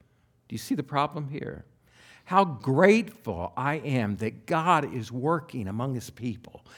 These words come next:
And that's the very heart of this missionary. When he hears of the good news of how these people have accepted Christ and their faith, he is filled with thanksgiving first and foremost and everything else.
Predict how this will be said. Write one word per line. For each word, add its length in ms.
And 200
that's 320
the 140
very 340
heart 400
of 140
this 260
missionary. 560
When 160
he 280
hears 560
of 200
the 100
good 400
news 400
of 80
how 220
these 360
people 440
have 120
accepted 580
Christ 320
and 240
their 260
faith, 460
he 160
is 180
filled 580
with 280
thanksgiving 720
first 340
and 120
foremost 640
and 200
everything 420
else. 400